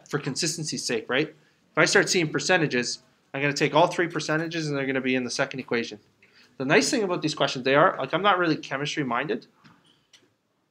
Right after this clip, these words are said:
but they're all very similar in the sense that, like, you have two liquids, you're gonna mix them together, they're gonna give you a volume, right? How much of each percentage wise? You're just gonna start,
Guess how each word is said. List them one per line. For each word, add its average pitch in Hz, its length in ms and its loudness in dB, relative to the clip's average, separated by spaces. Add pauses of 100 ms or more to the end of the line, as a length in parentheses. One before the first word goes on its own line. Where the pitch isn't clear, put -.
(300)
but 147 100 -8
they're 139 160 2
all 202 160 6
very 202 240 4
similar 135 500 -2 (120)
in 131 80 -10
the 120 60 -10
sense 127 260 -4
that, 120 120 0
like, 117 380 -2 (1120)
you 120 120 -16
have 127 180 -4
two 147 160 -2
liquids, 131 320 -2
you're 113 120 -8
gonna 110 100 -4
mix 117 160 -4
them 113 100 -6
together, 113 400 0
they're 120 100 -2
gonna 110 140 -6
give 104 140 -10
you 104 80 -4
a - 20 -14
volume, 117 400 0 (600)
right? 135 240 -4 (560)
How 113 120 -4
much 117 240 -6
of 117 100 -8
each 117 320 -10 (960)
percentage 117 420 -6
wise? 107 220 -6
You're 120 80 -6
just 127 140 -6
gonna 127 100 -4
start, - 420 -2